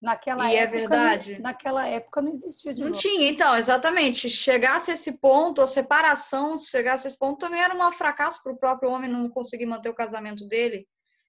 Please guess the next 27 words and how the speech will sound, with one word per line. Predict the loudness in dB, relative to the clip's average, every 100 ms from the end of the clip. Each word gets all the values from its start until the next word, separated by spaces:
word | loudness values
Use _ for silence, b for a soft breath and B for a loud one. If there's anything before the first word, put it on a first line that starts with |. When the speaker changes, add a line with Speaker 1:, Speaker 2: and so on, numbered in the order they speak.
| -4
Speaker 2:
Mesmo | 2 2 0 -2
que |
ele | -2 -2
pudesse | 0 4 4 4 -2 -2
ter | 4 4
Speaker 1:
Hum. | 4
Speaker 2:
outras | 2 2 -2 -6
mulheres, | 0 2 2 -2
mas | -6 -4
é | -4
como, | -2 0 0 -2 -6 _ _ _ _ _ 2
como | 4 4 4
era | 4 6
muito | 4 0 -2 -2
comum, | 0 2 0 -2 -4
não | -2 -2
se | -4 -6
troca | 2 4 4 2 -4
uma | -4 -2 -2
mulher | 0 2 2 0 -2
por | -4
amante, | -4 -4 -4 -6 -8 -12 -14 -18 _ _ _ _ _ _ _ _ _ _ _
mas | -4 -2
pode | 0 2 2 0
ter | 0 0 0
as | -2
amantes. | -6 -6 -8 -12 -20 -20